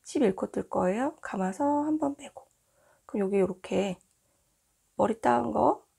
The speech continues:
혹은 보리살처럼 보이는 이렇게 코가 생기는데, 이게 지금 한 코가 됐고요. 총 열한 코를 떠주세요. 둘, 셋, 넷, 다섯, 여섯,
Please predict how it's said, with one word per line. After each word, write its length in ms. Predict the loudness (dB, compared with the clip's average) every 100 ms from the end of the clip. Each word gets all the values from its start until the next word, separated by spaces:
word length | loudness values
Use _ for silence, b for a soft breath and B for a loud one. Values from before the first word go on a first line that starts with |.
| -4
혹은 380 | 0 2 2 -2
보리살처럼 680 | -6 -6 -4 -6 -2 -2 0
보이는 280 | 0 0
이렇게 380 | 0 -2 -4 -6
코가 300 | -6 -6 -4
생기는데, 580 | 0 0 0 -2 -2 -2 B B B
이게 240 | -4 0 -2
지금 640 | -2 -4 -2 0 0 -4 _
한 180 | -8 -4
코가 220 | -2 -2
됐고요. 440 | -4 -6 2 2 0 b b -10
총 200 | 0 2
열한 340 | 2 2 -4
코를 280 | -4 -6 -4
떠주세요. 420 | -8 -10 -20 -20 -20 _ _ _ _ _ _
둘, 560 | -6 -2 0 0 0 -4 _ _ -20
셋, 540 | -8 -6 -4 -2 -2 -4 _ _ _ _ _ _ _ _ -12
넷, 520 | -8 -6 -2 -2 -2 _ _ _ _ _
다섯, 580 | -12 -12 -12 -8 -6 -6 _ _ _ _ _ _ _ _ -16
여섯, 720 | -14 -14 -8 -6 -4 -4